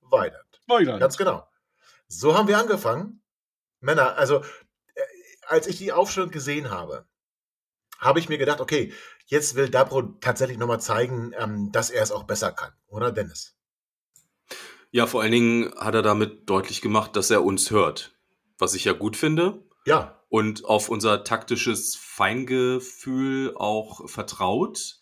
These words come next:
Speaker 3: Nein, das ist im Prinzip die Aufstellung, wie wir auch gegen Paderborn hätten spielen müssen. Also
Speaker 1: <laughs>
Speaker 3: vielleicht,
Speaker 1: Ja, absolut.
Speaker 3: also zumindest, zumindest von der Taktik her.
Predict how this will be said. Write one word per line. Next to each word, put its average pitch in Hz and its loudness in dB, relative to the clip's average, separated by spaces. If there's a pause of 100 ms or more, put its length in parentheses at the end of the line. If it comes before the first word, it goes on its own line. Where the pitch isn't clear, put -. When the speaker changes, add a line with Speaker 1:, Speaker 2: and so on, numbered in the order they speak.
(420)
Speaker 3:
Nein, 113 0
das 120 0
ist 131 -4
im 143 -2
Prinzip 127 -2
die 123 2
Aufstellung, 120 4
wie 110 -4
wir 117 6
auch 104 -2 (640)
gegen 107 -4
Paderborn 120 2
hätten 95 -2
spielen 87 -2
müssen. 82 -10 (420)
Also 95 -4
Speaker 1:
<laughs> - -20
Speaker 3:
vielleicht, 104 4
Speaker 1:
Ja, - 0
absolut. 156 -2
Speaker 3:
also 107 -8
zumindest, 139 -4
zumindest 139 0
von 139 0
der 120 0
Taktik - -4
her. 104 -2